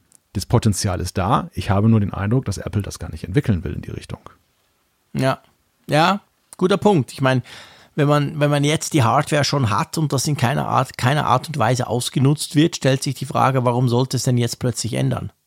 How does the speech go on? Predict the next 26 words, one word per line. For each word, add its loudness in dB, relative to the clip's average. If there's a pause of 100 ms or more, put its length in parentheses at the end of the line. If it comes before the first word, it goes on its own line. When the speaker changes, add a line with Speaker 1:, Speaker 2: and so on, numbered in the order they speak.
(120)
Speaker 2:
Ja. 0 (1800)
Ja, 6
also 4
ich, -6 (300)
ich -8
glaub, 2
es -6
geht 2
uns, -2
es -10
geht 2
uns 0
wie 4
vielen. 0
Der 2
Apple -2
T -4
V, -4
der, 2
der -2
lässt 0
einen 2
so, 2 (640)
also 4
natürlich, 4
der, 2